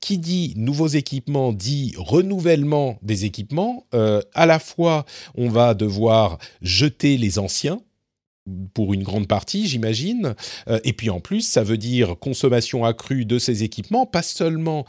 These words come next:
les appareils, euh, les téléphones qu'on achète, on va dire, de toute façon, euh, même si on pourrait ralentir le rythme, on va dire, on renouvelle les équipements régulièrement, mais, euh, pour toute l'infrastructure, on va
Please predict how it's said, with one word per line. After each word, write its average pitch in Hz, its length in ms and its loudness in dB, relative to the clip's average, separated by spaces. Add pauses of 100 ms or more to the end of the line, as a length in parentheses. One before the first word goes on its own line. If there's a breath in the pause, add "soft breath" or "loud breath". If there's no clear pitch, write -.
(280 loud breath)
les 104 460 4
appareils, 110 640 2
euh, 92 240 0
les 95 160 0
téléphones 110 580 4
qu'on 90 220 -8
achète, 95 400 -2
on 85 40 -6
va 90 140 -4
dire, 90 240 -4
de 95 80 -4
toute - 220 -10
façon, 107 440 -4 (400 loud breath)
euh, 82 80 -6
même 101 200 0
si - 100 -2
on 92 80 2
pourrait 107 240 2
ralentir 113 480 4
le 127 80 4
rythme, 123 300 0
on 90 60 -4
va 90 100 -4
dire, 98 120 -2
on 87 120 -4
renouvelle 120 480 2
les 95 160 -2
équipements 98 300 -6
régulièrement, 101 540 -4
mais, 120 220 0 (400 loud breath)
euh, 104 140 0
pour 120 200 -2
toute 170 220 -4
l'infrastructure, 135 1120 0 (320 loud breath)
on 113 160 -2
va 120 400 4